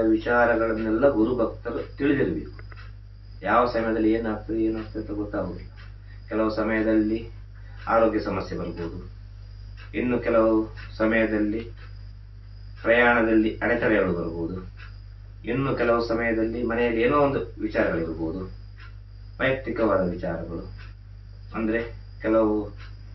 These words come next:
ಅಮ್ಮಂದ್ರಿಗೆ ತಿಂಗಳಿನ ಸಮಸ್ಯೆ ಇರ್ತದೆ, ಎಲ್ಲ ವಿಚಾರಗಳಿರ್ತದೆ. ಇಂಥ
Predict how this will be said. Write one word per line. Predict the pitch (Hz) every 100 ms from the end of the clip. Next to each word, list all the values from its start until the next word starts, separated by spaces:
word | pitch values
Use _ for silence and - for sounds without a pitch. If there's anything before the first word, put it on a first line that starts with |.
| - - - -
ಅಮ್ಮಂದ್ರಿಗೆ | 113 117 110 104 107
ತಿಂಗಳಿನ | 110 127 117 104 101
ಸಮಸ್ಯೆ | 110 95 - 82
ಇರ್ತದೆ, | 80 80 80 - - - - - - - - - -
ಎಲ್ಲ | 139 220 185 - - -
ವಿಚಾರಗಳಿರ್ತದೆ. | - 139 156 135 113 110 113 - - -
ಇಂಥ | 165 180 -